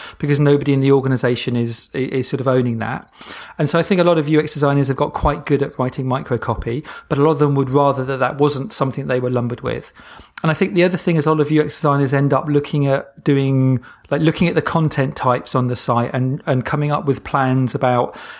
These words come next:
how much content should be in the various kind of modules or widgets or however you want to kind of break the, the, the, the sort of the designs up. But, um,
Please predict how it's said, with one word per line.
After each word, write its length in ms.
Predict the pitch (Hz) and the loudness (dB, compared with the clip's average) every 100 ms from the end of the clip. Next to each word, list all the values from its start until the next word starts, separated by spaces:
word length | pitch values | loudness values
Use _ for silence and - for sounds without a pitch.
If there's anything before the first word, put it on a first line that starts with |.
| - | -6
how 400 | 151 147 135 135 | -2 2 2 2
much 320 | 135 147 - | 2 0 -2
content 520 | - 147 143 - 127 | -2 0 2 0 -2
should 200 | - 131 | -2 -2
be 260 | 143 131 131 | 0 4 4
in 220 | 127 127 | 4 2
the 100 | 120 | 2
various 520 | 123 131 123 127 123 | 2 2 4 2 0
kind 140 | - 127 | -2 -2
of 60 | |
modules 680 | 123 127 120 127 120 120 131 | 2 0 2 0 0 0 2
or 400 | 123 120 120 - - - _ _ - | 2 4 2 -2 -18 -20 _ _ -4
widgets 520 | 135 127 139 - - | 0 0 0 -2 0
or 100 | 117 | 2
however 260 | 127 123 | 2 2
you 100 | 127 | 0
want 180 | 120 135 | 0 -2
to 60 | - | -4
kind 140 | 131 | -2
of 80 | 120 | 0
break 320 | 131 127 - | 2 0 0
the, 280 | 127 120 - | 2 2 2
the, 60 | - | -4
the, 160 | 156 135 | -2 -2
the 220 | - 139 | -6 -6
sort 180 | - 127 | -4 -2
of 100 | 117 | -4
the 60 | |
designs 440 | 123 127 139 143 113 | -2 2 2 2 0
up. 260 | 117 - - - - - _ - | -6 -6 -8 -10 -16 -18 _ -2
But, 300 | 180 - _ _ _ _ _ - | -2 -4 _ _ _ _ _ -4
um, 300 | 160 151 151 | 0 0 -2